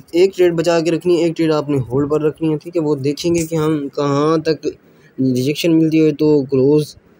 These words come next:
बल्कि rejection मिले भी या ना मिले, आपने break even का wait करना है, ठीक है।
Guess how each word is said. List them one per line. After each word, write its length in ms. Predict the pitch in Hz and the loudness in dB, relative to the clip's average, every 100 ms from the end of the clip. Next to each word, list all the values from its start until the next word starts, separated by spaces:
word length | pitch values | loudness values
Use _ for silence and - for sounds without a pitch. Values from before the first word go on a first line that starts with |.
| _ 147 | _ -4
बल्कि 400 | 139 147 180 196 | 0 0 2 4
rejection 420 | 185 180 - 190 | 4 2 2 4
मिले 280 | 180 180 180 | 6 6 4
भी 200 | 185 180 | 4 4
या 60 | |
ना 160 | 165 165 | 4 2
मिले, 220 | 165 165 | 2 2
आपने 560 | 147 - 151 147 151 147 | 0 -2 -2 0 0 0
break 280 | 143 139 139 | 2 2 2
even 220 | 135 127 | 0 0
का 120 | 127 | 0
wait 260 | 127 117 104 | 0 0 -2
करना 220 | 104 107 | -2 -2
है, 100 | 117 | -4
ठीक 180 | 147 151 | -4 -6
है। 240 | - - | -6 -14